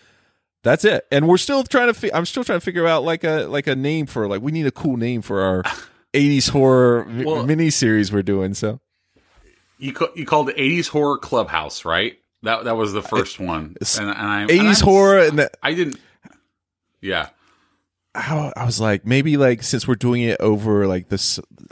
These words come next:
Speaker 1: almost like the summer, like, scary movie summer camp, like, we're learning new things.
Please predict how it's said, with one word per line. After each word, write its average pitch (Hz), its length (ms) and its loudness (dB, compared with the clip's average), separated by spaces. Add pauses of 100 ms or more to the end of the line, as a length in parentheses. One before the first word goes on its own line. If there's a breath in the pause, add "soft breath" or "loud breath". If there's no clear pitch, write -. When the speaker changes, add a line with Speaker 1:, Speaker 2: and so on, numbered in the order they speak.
Speaker 1:
almost 104 320 -2
like 95 100 -2
the 95 80 -4
summer, 139 440 2
like, 104 160 2
scary 123 440 2
movie 107 340 0
summer 165 520 2
camp, 156 760 -2
like, 107 280 0
we're 101 160 2
learning 104 340 0
new 101 180 0
things. 175 1160 -2